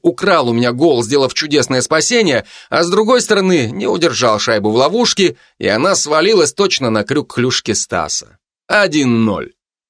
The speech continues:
Только первое звено автомобилиста село на скамейку, как за воротами канадцев снова загорелся красный фонарь.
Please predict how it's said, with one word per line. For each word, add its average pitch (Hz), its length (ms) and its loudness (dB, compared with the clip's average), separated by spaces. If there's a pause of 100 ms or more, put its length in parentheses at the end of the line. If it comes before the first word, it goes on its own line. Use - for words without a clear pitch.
(480)
Только 147 400 2
первое 110 380 2
звено 123 300 0
автомобилиста 110 580 -2
село 117 240 -2
на 107 80 -4
скамейку, 185 600 0 (200)
как 139 200 0
за 139 140 0
воротами 208 360 2
канадцев 202 540 0
снова 165 340 0
загорелся 143 580 0
красный 113 420 0
фонарь. 95 520 -4